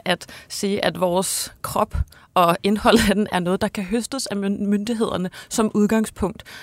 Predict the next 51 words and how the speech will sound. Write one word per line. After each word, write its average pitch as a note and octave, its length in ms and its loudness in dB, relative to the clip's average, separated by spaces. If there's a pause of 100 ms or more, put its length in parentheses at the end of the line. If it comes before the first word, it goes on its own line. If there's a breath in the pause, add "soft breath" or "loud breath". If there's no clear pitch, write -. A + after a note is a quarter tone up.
(220 loud breath)
Øhm, E3+ 480 4
og - 140 4
det B3+ 80 6
er A3 100 10
der B3 100 6
en A3 180 2
eller G#3 120 2
anden G3+ 160 0
form G3 180 0
for. G#3+ 60 0
Det A3 220 2
er - 40 4
ikke G#3+ 300 0
etisk, A3 380 -4
det - 40 4
er G#3+ 40 8
ikke G#3 100 -2
trivielt, A3 640 2 (420 loud breath)
øhm, G3 240 6
hvorvidt F#3+ 340 0
at - 100 2
man F#3+ 120 2
har F#3 140 4
det C4 160 -2
som C4 120 -2
udgangspunktet, A3 640 0
eller F#3 140 -2
man F3 100 -6
har G3+ 140 -2
som G#3+ 160 -10
udgangspunkt, G#3+ 640 -2
at F3 100 -4
vi F3+ 80 -4
selvfølgelig G3+ 480 -2 (340 loud breath)
ejer F#3+ 260 6 (240)
os E3+ 120 2
selv - 400 0
og G3 160 4
vores D#3+ 220 -6
krop, - 360 -2 (400 loud breath)
og F#3 220 8
at, - 280 0 (400 loud breath)
øhm, E3+ 640 4 (120)
det, A3 120 8
der A3+ 60 4
sker - 380 2
med B3+ 120 0
kroppen, G3 440 2
også G#3 260 0
efter - 280 -2
døden, F#3+ 400 -2